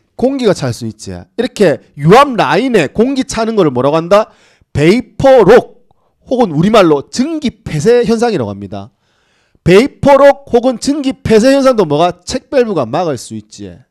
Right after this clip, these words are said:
자, 그러면 책 밸브 왜 필요한데? 역류 방지, 잔압을 유지해서 뭐까지? 베이퍼록 혹은 증기 폐사, 폐쇄 현상 막을 수 있고, 그 다음에 재시동성도 어떻게? 예, 향상시킬 수 있다.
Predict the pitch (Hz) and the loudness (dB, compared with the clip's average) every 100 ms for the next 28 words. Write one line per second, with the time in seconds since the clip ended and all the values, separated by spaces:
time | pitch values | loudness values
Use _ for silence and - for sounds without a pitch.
0 | - 175 214 202 156 233 247 180 120 127 | -6 0 0 0 -2 -4 -4 -2 -4 -4
1 | 190 175 120 98 _ _ 175 220 254 247 | -4 -4 -6 -12 _ _ 2 2 2 -4
2 | 262 262 180 131 127 127 170 107 - _ | -4 -4 -4 -8 -8 -6 -6 -6 -10 _
3 | _ - 247 269 196 156 113 135 127 196 | _ 0 2 4 2 0 -2 -8 -2 4
4 | 233 190 113 95 143 - 226 247 294 _ | 4 4 -2 -4 -4 0 0 0 -6 _
5 | _ _ _ _ 160 202 226 247 262 262 | _ _ _ _ 0 2 4 6 6 4
6 | - - 233 240 262 - 208 226 285 _ | -8 -6 -6 -4 -6 0 2 2 0 _
7 | - 220 262 254 247 285 302 _ 143 247 | 0 2 2 0 2 0 -2 _ 2 4
8 | 220 - 175 - 127 190 214 180 208 277 | 2 0 -6 -4 -4 0 0 2 4 4
9 | 285 _ - - 220 262 269 214 175 - | 2 _ -14 -8 -6 -4 -2 -2 0 2
10 | 320 311 _ _ _ _ _ _ _ - | 0 0 _ _ _ _ _ _ _ -2
11 | 302 165 190 190 240 240 170 - 143 - | -2 0 -4 -4 -4 -4 -10 -10 -14 -14
12 | 95 98 | -20 -20